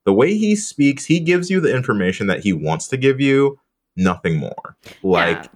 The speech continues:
Speaker 1: you get what he's trying to give you, and he's very select with the things that he says.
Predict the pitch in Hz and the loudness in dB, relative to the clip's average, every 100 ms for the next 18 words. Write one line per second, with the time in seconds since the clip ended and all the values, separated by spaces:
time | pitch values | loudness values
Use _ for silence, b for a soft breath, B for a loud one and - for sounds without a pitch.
0 | _ _ 104 123 151 165 107 110 113 101 | _ _ -4 0 2 2 2 2 2 2
1 | 104 92 - 92 92 98 110 104 101 104 | 0 0 -2 -2 -2 -2 -2 0 2 4
2 | 101 90 92 92 92 - 90 80 71 - | 4 2 2 0 0 -2 -2 0 -2 -4
3 | 90 78 - 76 - 76 65 - - 50 | -12 -14 -10 -6 -6 -6 -6 -6 -6 -4
4 | - 160 - | -6 -8 -12